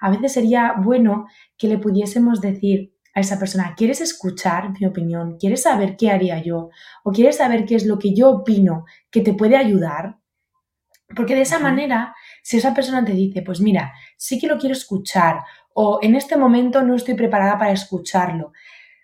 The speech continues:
Speaker 1: poquito a poco vamos guiando a esa persona a que al menos pueda de-, tomar decisiones. Si tú le estás aconsejando,
Speaker 2: Claro.
Speaker 1: es porque yo te he permitido hacerlo, y entonces el mensaje lo voy a recoger de otro lado,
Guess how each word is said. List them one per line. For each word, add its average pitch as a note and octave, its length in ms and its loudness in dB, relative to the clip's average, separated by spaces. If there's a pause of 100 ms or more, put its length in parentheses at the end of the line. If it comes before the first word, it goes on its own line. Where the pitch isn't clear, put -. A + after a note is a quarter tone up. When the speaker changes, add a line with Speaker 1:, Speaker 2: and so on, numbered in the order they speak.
(140)
Speaker 1:
poquito A3+ 400 0
a D4+ 100 -2
poco A#3 400 0
vamos A3+ 400 0
guiando A#3+ 520 2
a G3 80 -2
esa G3 220 -4
persona G3+ 680 -2 (260)
a G#3+ 140 -2
que A3 120 0
al G#3+ 160 4
menos C#4 440 2
pueda C4 220 0
de-, A#3 260 -2
tomar A3 340 0
decisiones. F3 920 -6
Si G3+ 300 -4
tú C4 180 0
le B3 120 2
estás A#3+ 340 0
aconsejando, A#3 800 0
Speaker 2:
Claro. - 40 -2
Speaker 1:
es A3+ 120 -4
porque A#3 400 0
yo D4 200 4
te A#3 100 0
he G3+ 60 -2
permitido G3 580 0
hacerlo, E3 420 -4
y E3 100 -2
entonces G#3 420 -4 (260)
el A#3 160 6
mensaje C4 440 4
lo A#3+ 160 2
voy B3 120 2
a A#3+ 80 2
recoger G#3 440 -4
de G3 100 0
otro F3 200 -6
lado, D3+ 360 -10